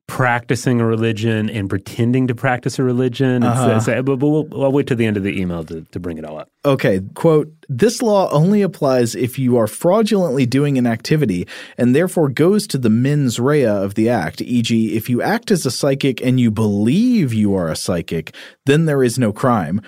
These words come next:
Speaker 2: Whereas if you act as a psychic solely to take money from a believer, then you have committed a crime."
Speaker 1: Okay.
Speaker 2: How would you determine that? That would be so
Speaker 1: Yeah.
Speaker 2: difficult.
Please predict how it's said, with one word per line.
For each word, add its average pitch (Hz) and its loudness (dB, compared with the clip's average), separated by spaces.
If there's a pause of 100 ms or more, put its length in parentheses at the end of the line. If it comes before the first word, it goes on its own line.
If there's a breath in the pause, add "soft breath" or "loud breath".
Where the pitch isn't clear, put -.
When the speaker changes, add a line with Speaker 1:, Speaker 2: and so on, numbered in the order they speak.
(100)
Speaker 2:
Whereas 139 2
if 139 0
you 135 0
act 185 -2
as 151 0
a 117 -4
psychic 143 -2
solely 202 0
to 117 -4
take 143 -2
money 135 2
from 120 0
a 104 2
believer, 113 0
then 123 2
you 135 0
have 120 -2
committed 104 0
a 85 -4
crime." 110 -2
Speaker 1:
Okay. 98 -6
Speaker 2:
How 120 -2
would 127 0
you 104 0
determine 117 0
that? 87 -2
That 98 -2
would 107 -2
be 104 -2
so 127 0
Speaker 1:
Yeah. 113 2
Speaker 2:
difficult. 101 -2